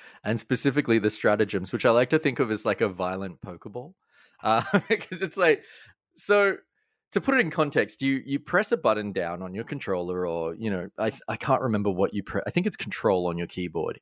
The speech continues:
and then you have to use, um, your D-pad, or if you're on keyboard and mouse, it's your actually,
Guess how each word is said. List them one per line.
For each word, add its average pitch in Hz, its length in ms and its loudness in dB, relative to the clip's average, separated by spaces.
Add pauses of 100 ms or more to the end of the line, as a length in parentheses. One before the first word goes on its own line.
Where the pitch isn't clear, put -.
and 104 180 0
then 107 180 4
you 110 140 2
have 110 280 -2
to 127 60 -2
use, 95 600 0 (400)
um, 92 360 2
your 95 420 6 (260)
D-pad, 98 520 2 (360)
or 110 500 6 (120)
if 117 160 -2
you're 117 160 4
on 107 200 2 (120)
keyboard 107 340 0
and 98 80 -2
mouse, 101 220 0
it's - 180 -8
your 104 120 4
actually, 101 340 -2